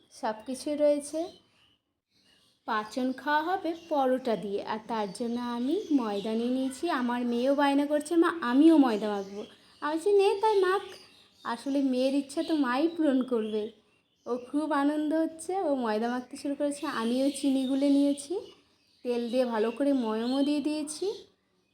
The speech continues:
তারপরে এখন আমি ময়দাটা মাখছি। ময়দা মাখা আমার হয়ে গেছে প্রায়, উম, হয়ে গেছে বলতে মানে হচ্ছে আর কি। সব ময়ম দিয়ে দেওয়ার পর আমার মেয়ে দেখো আমার কাছে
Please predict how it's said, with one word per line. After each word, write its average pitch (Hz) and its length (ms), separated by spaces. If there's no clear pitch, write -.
তারপরে 285 540
এখন 269 360
আমি 277 200
ময়দাটা 254 520
মাখছি। 233 640
ময়দা 214 400
মাখা 233 320
আমার 254 220
হয়ে 226 200
গেছে 247 580
প্রায়, 240 400
উম, 240 260
হয়ে 220 180
গেছে 240 240
বলতে 320 240
মানে 415 180
হচ্ছে 294 460
আর 233 120
কি। 339 140
সব 247 140
ময়ম 233 380
দিয়ে 262 200
দেওয়ার 262 200
পর 294 100
আমার 269 200
মেয়ে 233 280
দেখো 233 320
আমার 233 240
কাছে 247 200